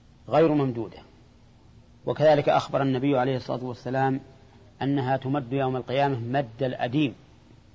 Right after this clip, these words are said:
وهذا من باب التأكيد. الأديم يعني الجلد، يعني كما يمد الجلد ف-، فتكون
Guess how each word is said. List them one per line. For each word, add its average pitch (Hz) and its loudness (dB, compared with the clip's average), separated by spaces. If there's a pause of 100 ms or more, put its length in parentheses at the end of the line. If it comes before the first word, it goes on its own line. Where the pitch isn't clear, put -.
(1200)
وهذا 131 2
من 131 -2
باب 143 2
التأكيد. - -6 (960)
الأديم 131 2
يعني 139 4
الجلد، 135 0 (140)
يعني 123 -2
كما 135 -2
يمد 143 0
الجلد 143 2 (1500)
ف-، 131 -2
فتكون 143 2